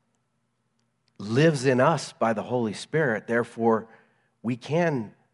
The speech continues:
do what Jesus did. We can live the way Jesus lived in being kind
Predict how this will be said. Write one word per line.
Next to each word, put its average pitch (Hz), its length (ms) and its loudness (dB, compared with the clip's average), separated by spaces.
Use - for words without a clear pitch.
do 117 160 0
what 98 200 -6
Jesus 87 460 -12
did. - 340 -18
We 117 180 -2
can 147 520 2
live 113 280 4
the 107 100 -2
way 98 380 -2
Jesus 110 500 -2
lived 85 480 -6
in 110 140 -4
being 120 340 2
kind 113 600 0